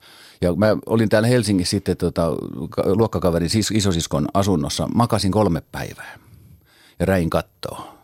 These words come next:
Ja, ja, ja mietin, mitä mä teen elämälläni, kun ei ole mitään, millään ei muulla ei ole mitään merkitystä.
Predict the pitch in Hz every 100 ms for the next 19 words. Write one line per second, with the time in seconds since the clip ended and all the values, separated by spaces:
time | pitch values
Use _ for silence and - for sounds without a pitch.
0 | - 73 - 87 73 50 80 69 - 98
1 | 90 76 90 98 - - - 107 - -
2 | - 69 60 - - 80 - 101 101 117
3 | 113 92 82 117 117 95 95 113 87 85
4 | 101 80 76 85 69 - - - - -